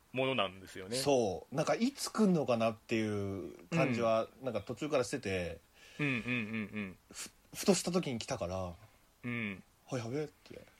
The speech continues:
Speaker 1: しかもあの、井戸っていうその、それが起こり得る中での見せ方じゃないですか。
Speaker 2: そうだね。
Speaker 1: その、ファンタジーとして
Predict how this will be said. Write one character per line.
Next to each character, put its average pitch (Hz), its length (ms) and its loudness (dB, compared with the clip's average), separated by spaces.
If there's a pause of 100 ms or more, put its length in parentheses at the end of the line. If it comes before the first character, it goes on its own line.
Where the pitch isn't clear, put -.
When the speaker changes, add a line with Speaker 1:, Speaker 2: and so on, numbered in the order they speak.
(540)
Speaker 1:
し - 120 -4
か 254 80 2
も 156 100 6
あ 127 80 4
の、 123 140 0
井 233 120 6
戸 185 140 12
っ - 40 0
て - 220 -10
い 107 80 -4
う 107 60 -4
そ 143 200 -2
の、 131 300 2 (760)
そ - 160 6
れ 233 100 12
が 214 80 12
起 175 120 10
こ 226 160 8
り 233 160 6
得 185 60 6
る 101 260 -2
中 135 280 6
で 139 120 6
の 98 240 -4 (1000)
見 127 100 -2
せ 127 80 -4
方 113 220 4
じ 98 60 -2
ゃ 87 40 2
な 87 80 -2
い 85 40 -4
で - 60 -10
す - 60 -16
か。 - 220 -10
Speaker 2:
そ 123 120 2
う 98 40 4
だ 85 60 0
ね。 156 240 4 (120)
Speaker 1:
そ - 200 -4
の、 117 140 -2
フ - 80 -8
ァ 247 120 12
ン 208 60 8
タ 156 120 8
ジ 110 400 -2
ー - 20 -20
と 123 80 -4
し - 60 -8
て 120 100 -6